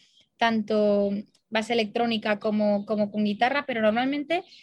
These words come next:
siempre suelo llevar a alguien que me acompañe porque yo de-, me defiendo con la guitarra, pero,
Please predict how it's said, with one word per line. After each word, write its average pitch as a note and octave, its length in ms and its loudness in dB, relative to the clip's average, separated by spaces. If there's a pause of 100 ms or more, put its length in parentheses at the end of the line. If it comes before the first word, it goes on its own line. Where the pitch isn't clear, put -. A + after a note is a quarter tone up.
(120)
siempre C4 320 0
suelo C4 220 2
llevar B3+ 320 4
a B3 40 4
alguien B3 220 -2
que B3 100 -4
me A#3+ 80 -2
acompañe B3 500 0
porque A3+ 280 -4
yo A3+ 300 0
de-, G#3 120 -2
me G#3 120 4
defiendo G#3+ 360 -2
con A3+ 80 0
la A3 100 4
guitarra, G#3 360 2
pero, F#3 340 -2